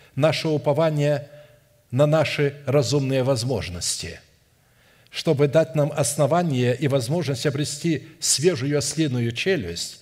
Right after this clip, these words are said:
для противостояния и победы над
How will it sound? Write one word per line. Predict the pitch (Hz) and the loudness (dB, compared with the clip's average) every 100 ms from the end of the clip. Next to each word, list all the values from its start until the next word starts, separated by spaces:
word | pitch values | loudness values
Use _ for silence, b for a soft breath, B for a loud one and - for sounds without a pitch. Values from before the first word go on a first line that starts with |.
| B B B B | B B B B
для | 120 156 | 0 0
противостояния | 156 147 156 143 - 147 156 147 147 | 0 -2 0 0 0 2 2 2 2
и | |
победы | 147 131 160 135 143 - - | 2 0 0 0 -2 -2 -2
над | 135 - | -2 -2